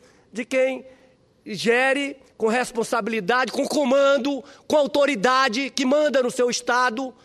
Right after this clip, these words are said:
efetivamente com metas, acompanhando de outros que, quem sabe, quando vão ver esses recursos, dois bilhões num estádio, tá aí a diferença. Um governo que começa uma obra de um estádio, senador Blário, orçado em quinhentos milhões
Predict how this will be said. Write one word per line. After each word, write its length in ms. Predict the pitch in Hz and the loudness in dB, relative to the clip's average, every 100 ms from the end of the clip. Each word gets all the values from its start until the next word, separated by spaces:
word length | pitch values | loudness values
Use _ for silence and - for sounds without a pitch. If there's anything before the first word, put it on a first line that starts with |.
| _ _ _ - | _ _ _ -10
efetivamente 580 | 220 269 262 254 247 247 | -6 -4 -2 -2 -2 -4
com 120 | 233 | -4
metas, 800 | 240 262 277 269 277 254 - - _ _ _ | 0 2 2 0 -2 -2 -6 -14 _ _ _
acompanhando 880 | - - 285 294 262 240 262 262 220 - - _ _ | -8 -4 -4 0 2 2 2 -2 -6 -12 -20 _ _
de 180 | 359 | -2
outros 460 | 294 262 277 392 277 | 0 0 0 -4 -6
que, 320 | 370 285 466 508 - _ _ | -6 -4 -4 -8 -18 _ _
quem 140 | 240 | -8
sabe, 260 | 214 262 247 | -4 -4 -4
quando 120 | 208 | -4
vão 80 | 202 | -2
ver 100 | 208 | -2
esses 120 | - | -4
recursos, 600 | 170 - 285 302 - - _ _ _ | -8 -6 -6 -6 -8 -18 _ _ _
dois 300 | 180 262 165 | 0 0 -2
bilhões 520 | 254 226 247 349 294 | -4 -2 0 0 0
num 100 | 240 | -2
estádio, 580 | - - 269 339 233 127 _ - _ | -4 -4 -4 -6 -10 -18 _ -20 _
tá 80 | - | -6
aí 120 | 330 320 | -4 -4
a 60 | |
diferença. 680 | 320 330 349 294 285 - 220 - - - | -6 -6 -2 -2 -2 -4 -12 -14 -20 -8
Um 80 | |
governo 400 | 247 285 254 285 | -4 -2 0 -2
que 80 | 285 | -2
começa 400 | 269 262 285 262 | -2 0 0 0
uma 100 | 277 | 0
obra 240 | 262 269 254 | 2 2 0
de 80 | |
um 60 | 254 | 0
estádio, 480 | 240 - 262 285 226 | -2 0 0 0 -2
senador 380 | 233 208 190 180 | -4 -2 -2 -4
Blário, 360 | 170 156 131 - - - | -2 -4 -6 -12 -20 -4
orçado 500 | 247 254 269 269 262 | -2 0 -2 -2 -2
em 40 | |
quinhentos 500 | - 262 294 311 254 | -2 0 0 0 -2
milhões 600 | 254 233 240 302 330 - | -2 2 2 2 -2 -6